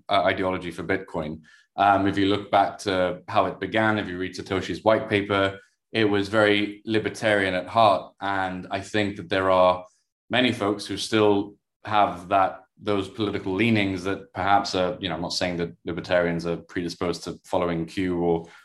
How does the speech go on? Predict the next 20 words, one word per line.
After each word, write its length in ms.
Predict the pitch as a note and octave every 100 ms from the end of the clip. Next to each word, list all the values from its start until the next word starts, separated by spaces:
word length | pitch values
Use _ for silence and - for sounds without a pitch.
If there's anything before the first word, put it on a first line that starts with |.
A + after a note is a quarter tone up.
| -
or 120 | F2+
believing 300 | F2 A2+ A2
the 120 | F2+ F2+
ideas 260 | F2 F2
of 100 | E2+
QAnon, 400 | - A#2+ G#2+ F#2+
but 120 | F2+ F#2+
there 120 | G2
is 160 | G2+
certainly 240 | - G#2+ F#2+
some 200 | F#2+ F2
crossover 640 | G#2 G2+ G#2 F#2 F2+ F2
with, 320 | F2 F#2 E2+ G2
you 60 |
know, 100 | F2
deep 340 | E2+ G#2 G2+ -
antitrust 720 | G2 F#2+ F#2+ E2+ - F#2 -
of 80 | D#3
the 80 | D#3
government, 560 | A2+ G#2+ G#2 G2+ G2+